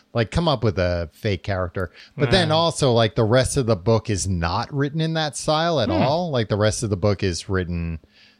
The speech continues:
Speaker 1: eh, from what I remember, like, in a, in a very Michael Crichton style,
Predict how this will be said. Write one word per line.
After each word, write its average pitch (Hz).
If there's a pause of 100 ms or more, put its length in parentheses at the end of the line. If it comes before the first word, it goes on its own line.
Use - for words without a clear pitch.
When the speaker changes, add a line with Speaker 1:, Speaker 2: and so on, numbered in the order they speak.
(200)
Speaker 1:
eh, 170
from 151
what 131
I 120
remember, 95
like, 87
in 87
a, 82
in 101
a 90
very 90
Michael 90
Crichton 87
style, 80